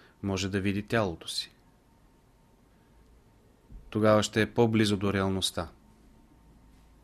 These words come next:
Един приятел ми разправяше следното.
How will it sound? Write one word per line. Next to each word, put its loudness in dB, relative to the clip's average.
Един 2
приятел 4
ми 2
разправяше 0
следното. -2